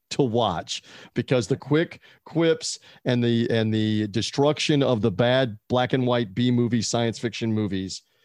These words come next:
is tremendous, uh, on this show. So we are alike in that way. Anything else as we're back in the saddle here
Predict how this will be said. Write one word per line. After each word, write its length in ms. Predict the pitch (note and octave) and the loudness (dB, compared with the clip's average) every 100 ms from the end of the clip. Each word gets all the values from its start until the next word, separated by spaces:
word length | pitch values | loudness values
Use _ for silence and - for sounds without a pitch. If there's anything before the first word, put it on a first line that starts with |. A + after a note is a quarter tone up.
| _ | _
is 140 | - F#2+ | -12 -10
tremendous, 760 | - G#2+ G#2 A2 D#2+ - - - _ _ _ - | -8 -6 -2 -4 -4 -12 -18 -20 _ _ _ -6
uh, 240 | A2+ G#2+ | -2 -2
on 200 | A#2 A2+ | -2 -2
this 160 | A2 G2+ | -2 -2
show. 300 | - G#2+ C#2+ | -2 -4 -4
So 340 | - G2 F2 | -6 -8 -6
we 120 | G#2 A2 | -2 0
are 80 | G#2 | 2
alike 500 | G2 G2+ A#2+ C#3 - _ _ _ | 2 2 2 0 -8 _ _ _
in 100 | A#2+ | 0
that 180 | A#2 A2+ | 2 2
way. 180 | G#2+ G2 | 0 -2
Anything 400 | B2 F#3+ A3 A3 | 0 2 4 4
else 460 | G#3+ F3 - - - | 2 0 -2 -8 -6
as 160 | B2 | -4
we're 120 | G#2 A#2+ | -4 0
back 300 | C#3 E3+ F#3 | 0 2 2
in 80 | |
the 80 | F3 | 2
saddle 380 | - D#3+ D#3+ D#3+ | 2 2 4 2
here 440 | C#3 D#3 D#3 E3 | 2 2 2 0